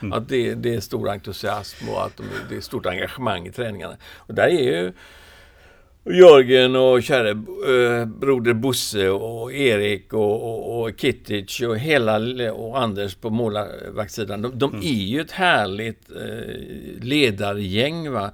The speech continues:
Speaker 2: som skapar entusiasm kring
Speaker 1: Mm.
Speaker 2: laget. Och det är likadant på damsidan med Jocke och
Speaker 1: Mm.
Speaker 2: hans gäng, va. Det, det är härligt att se dem.
Speaker 1: Ja, vi längtar. Eh,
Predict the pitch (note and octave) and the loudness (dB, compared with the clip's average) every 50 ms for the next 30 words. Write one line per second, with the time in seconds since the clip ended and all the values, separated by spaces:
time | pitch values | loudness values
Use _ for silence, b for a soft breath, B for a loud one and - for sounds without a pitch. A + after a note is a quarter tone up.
0 | B B B B - B2 A2+ - - - D#3+ D#3 D3+ C3+ G#2 F2+ F2 _ _ - | B B B B -6 -4 -4 -4 -6 -2 0 0 0 0 -2 -4 -8 _ _ -10
1 | - - D#3 D#3+ D3+ C#3+ - - - - - - - - - - - - G2 F#2 | -8 -6 -6 -6 -8 -12 -16 -16 -12 -10 -10 -10 -10 -12 -16 -16 -12 -12 -10 -10
2 | F#2+ G#2+ - A#2 - - - D3 - _ _ - _ _ b b b b b b | -10 -10 -10 -12 -14 -14 -16 -18 -18 _ _ -20 _ _ b b b b b b
3 | - B2+ A#2 A#2+ B2+ B2+ D3+ E3+ D#3 C#3+ D#3+ D#3 D#3+ D3+ B2 - B2+ A2+ C3 C3+ | -8 -6 -4 -4 -4 -2 -2 -4 -4 -2 -2 0 0 -2 -4 -6 -8 -4 -2 -2
4 | C3 A2+ F#2+ F#2 - G2 F2+ F2 F#2+ G#2+ C3 D2+ D#2+ E2+ E2 E2+ E2 - _ _ | -2 -2 -6 -8 -10 -12 -12 -10 -10 -10 -8 -8 -8 -6 -6 -6 -6 -8 _ _
5 | - B2 A2+ A2+ A2 G2 F#2 G#2+ G#2+ F#2 F2+ F#2+ F2 G2 G2+ G2+ A#2 B2+ B2+ G#2+ | -6 -4 -4 -2 -4 -6 -6 -8 -8 -8 -8 -8 -8 -8 -8 -6 -6 -6 -6 -6
6 | F#2 G2 A#2 A#2+ G#2+ F2 F2 F#2+ A#2+ F#3+ G3 D3+ - - - - - - A#2+ A2+ | -6 -6 -6 -6 -6 -6 -6 -6 -6 -6 -6 -8 -8 -10 -12 -16 -14 -12 -12 -10
7 | - C3+ A2 F2+ - - - - - _ - A#2 F#2+ - _ - - G2+ G2+ B | -8 -8 -8 -8 -10 -14 -16 -20 -20 _ -20 -20 -20 -20 _ -20 -20 -20 -20 B
8 | B B B B B B B B B B B B B B B B _ _ _ _ | B B B B B B B B B B B B B B B B _ _ _ _
9 | - - B2+ C#3+ F3 F#3+ E3+ F3 E3+ F#3+ F#3 E3 - - D3+ G3 G#3+ - - - | -12 -4 2 4 4 4 4 2 0 0 0 0 2 2 4 4 2 0 -4 -8
10 | - E3+ D#3 D#3+ D#3+ D#3 D3+ D3+ D3 C#3+ D3 C#3+ C#3+ C3 C3 B2+ | -6 -4 -2 0 0 2 2 2 0 0 0 -2 -2 -2 -4 -4